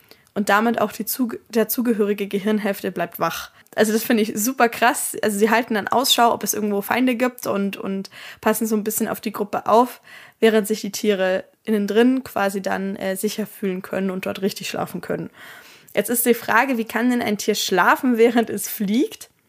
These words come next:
Es ist so, dass die Tiere beim, ähm, Schlafen den Gleitflug nutzen. Beispielsweise nutzen sie die warmen Luftströmungen über dem Meer, um sich weitertragen zu lassen. Und so können sie dann kilometerweit vorwärts getragen werden. Ja, das ist echt eine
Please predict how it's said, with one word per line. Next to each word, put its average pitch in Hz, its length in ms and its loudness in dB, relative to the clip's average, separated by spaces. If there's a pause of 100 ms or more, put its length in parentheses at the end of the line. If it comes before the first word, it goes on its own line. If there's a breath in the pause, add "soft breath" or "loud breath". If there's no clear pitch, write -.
(600)
Es 233 160 0
ist 277 140 0
so, 247 100 2
dass 233 220 -2
die 214 140 -4
Tiere 254 360 2
beim, 208 480 0
ähm, 202 260 0
Schlafen 233 340 0
den 208 120 2
Gleitflug 202 520 -2
nutzen. 190 480 -4 (360 loud breath)
Beispielsweise 214 680 2
nutzen 208 300 -2
sie 202 140 -6
die 196 160 -2
warmen 220 340 4
Luftströmungen 214 680 0
über 202 180 -4
dem 190 220 -4
Meer, 233 420 2 (140)
um 202 340 0
sich - 280 -6
weitertragen 196 600 -2
zu - 140 -8
lassen. 190 320 -4
Und 208 160 -6
so 233 100 2
können 233 240 0
sie 208 120 0
dann 196 260 0
kilometerweit 208 840 -2
vorwärts 190 420 -6
getragen 185 460 -8
werden. 185 360 -6 (680 loud breath)
Ja, 208 300 2 (100)
das 214 140 -6
ist - 240 -6
echt - 200 -2
eine 214 340 2